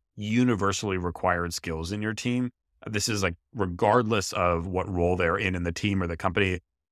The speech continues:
these skills are really important. Sometimes company values play a role here.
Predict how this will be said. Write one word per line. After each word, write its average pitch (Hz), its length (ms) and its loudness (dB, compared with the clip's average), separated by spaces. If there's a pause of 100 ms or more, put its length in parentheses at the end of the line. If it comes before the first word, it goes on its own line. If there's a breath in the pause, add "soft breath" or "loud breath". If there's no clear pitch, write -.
(140)
these 110 180 2
skills 101 640 4
are 90 100 0
really 87 220 2
important. 107 440 -2
Sometimes 90 640 -2 (200)
company 95 340 -4
values 92 640 0
play 87 280 -4
a 85 60 2
role 87 240 0
here. 123 320 -2